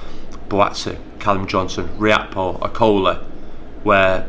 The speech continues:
them six fights would become three fights next year, then another fight on, and done a Magnificent Seven type of bill where you had seven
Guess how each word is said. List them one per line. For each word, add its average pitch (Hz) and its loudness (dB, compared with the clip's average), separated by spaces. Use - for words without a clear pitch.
them 107 0
six - -2
fights 101 2
would 98 -4
become 101 -2
three 113 2
fights 101 2
next - -6
year, 95 -4
then 113 4
another 107 0
fight 92 2
on, 87 -2
and 123 -2
done 131 4
a 127 4
Magnificent 120 0
Seven 120 2
type 107 0
of 104 -4
bill 95 -2
where 107 2
you 107 2
had 104 -4
seven 120 2